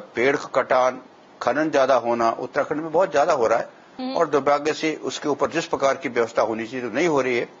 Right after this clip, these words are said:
Speaker 2: जनरल खंडूरी,
Speaker 1: कोई भी
Speaker 2: क्या आप
Speaker 1: सरकार
Speaker 2: ये
Speaker 1: और
Speaker 2: कह रहे हैं
Speaker 1: किसी
Speaker 2: कि
Speaker 1: को
Speaker 2: बस
Speaker 1: दोष नहीं
Speaker 2: मौजूदा
Speaker 1: देता।
Speaker 2: हालत में जब से
Speaker 1: लेकिन जिस
Speaker 2: कांग्रेस
Speaker 1: प्रक-
Speaker 2: की सरकार बनी है तभी से ये हो रहे हैं या पहले भी जब बीजेपी की सरकारें रही थी लगातार उस वक्त भी ये हुई
Speaker 1: नहीं।
Speaker 2: थी?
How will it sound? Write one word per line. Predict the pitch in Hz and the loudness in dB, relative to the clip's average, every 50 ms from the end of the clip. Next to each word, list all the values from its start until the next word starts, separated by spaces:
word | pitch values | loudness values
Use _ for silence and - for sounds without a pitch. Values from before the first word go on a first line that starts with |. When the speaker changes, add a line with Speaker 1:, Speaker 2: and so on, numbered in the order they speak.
| - - | -6 -2
Speaker 2:
जनरल | 320 359 381 | 0 0 2
खंडूरी, | 370 381 359 381 | 2 0 0 2
Speaker 1:
कोई | 381 330 | 2 2
भी | 370 | 2
Speaker 2:
क्या | 359 381 | 4 4
आप | 370 381 | 4 4
Speaker 1:
सरकार | 392 392 381 320 | 4 4 4 4
Speaker 2:
ये | 330 330 | 2 4
Speaker 1:
और | - | 4
Speaker 2:
कह | - | 2
रहे | 740 370 | 2 2
हैं | 370 | 2
Speaker 1:
किसी | 381 - 381 | 0 0 -2
Speaker 2:
कि | - | 0
Speaker 1:
को | - | 2
Speaker 2:
बस | 359 359 | 2 0
Speaker 1:
दोष | - 294 | 0 0
नहीं | 320 | 0
Speaker 2:
मौजूदा | 311 339 330 370 381 392 | 0 2 2 2 2 2
Speaker 1:
देता। | 381 320 330 | 4 4 4
Speaker 2:
हालत | 330 330 359 359 359 | 4 4 2 0 -2
में | 381 | -4
जब | 370 359 | -2 -2
से | 349 - | -2 -2
Speaker 1:
लेकिन | 254 381 | 0 0
जिस | 349 311 | 0 0
Speaker 2:
कांग्रेस | 320 330 339 | 0 0 0
Speaker 1:
प्रक- | 359 349 339 | -2 -2 -2
Speaker 2:
की | 370 | -2
सरकार | - 359 311 - 359 349 349 | -2 -2 0 2 2 2 2
बनी | 359 349 359 | 2 0 0
है | 370 370 | -2 -2
तभी | - - 302 269 349 381 | 0 0 0 0 0 -2
से | - 392 381 | -2 -2 -2
ये | 359 381 | 0 0
हो | 349 320 330 339 | 2 2 4 2
रहे | 349 359 | 2 2
हैं | 392 392 | 0 0
या | 370 330 | 0 0
पहले | - 320 294 330 370 381 | 2 2 2 2 0 -2
भी | 381 | -4
जब | 285 359 285 | -4 -4 -4
बीजेपी | 262 320 311 349 285 359 | -4 -4 -4 -4 -4 -6
की | 294 359 | -6 -4
सरकारें | 320 339 330 311 - 330 320 330 311 | -2 -2 -2 0 2 2 2 2 2
रही | 285 285 339 | 0 -2 -4
थी | 311 349 349 | -4 -4 -2
लगातार | 311 285 294 294 277 311 285 233 196 - - - - - - | 0 2 2 2 2 2 2 2 2 -2 -6 -20 -16 -10 -8
उस | 311 277 330 | -6 -2 0
वक्त | 370 330 277 | -2 -2 0
भी | 339 349 | -2 -2
ये | 339 330 | -2 -2
हुई | - 302 | -2 -2
Speaker 1:
नहीं। | 196 131 107 | -4 -6 -6
Speaker 2:
थी? | 117 - | -8 -10